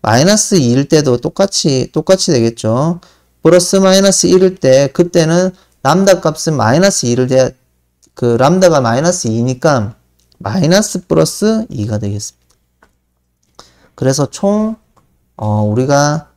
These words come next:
네 개의 점이 이제 그 로컬 익스트림 밸류의 대상이 될 거고요. 그러면 그때 이제 엑스 와이 값을 찾으면 되죠. 그때 이제 결국 곱하면은 자 이인데, 부호가 이제 플러스 마이너스 이의 형태의 값을 갖겠죠.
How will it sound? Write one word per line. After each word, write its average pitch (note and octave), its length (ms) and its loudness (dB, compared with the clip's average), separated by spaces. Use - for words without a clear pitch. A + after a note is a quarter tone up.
네 A2 240 0
개의 F#3 280 4
점이 D3 640 -2
이제 A2+ 380 -4
그 G#2+ 480 -2
로컬 F3 500 4
익스트림 E3+ 420 -2
밸류의 C#3 580 2
대상이 D3+ 420 -2
될 G2+ 160 -6
거고요. A#2+ 680 -2
그러면 E3 280 2
그때 G#3 360 0
이제 C3+ 280 2
엑스 D3 240 -2
와이 G3 180 2
값을 D3 280 -4
찾으면 G#3+ 440 -4
되죠. B2+ 540 -2
그때 E3+ 580 0
이제 A#2+ 280 -2
결국 G#3 340 2
곱하면은 G#3 600 0
자 D3+ 320 0
이인데, C#3 560 2
부호가 F#3+ 500 2
이제 B2 260 0
플러스 D#3 320 -2
마이너스 F#3 480 -2
이의 B2+ 400 0
형태의 E3 480 -2
값을 A#2+ 320 -10
갖겠죠. - 540 -16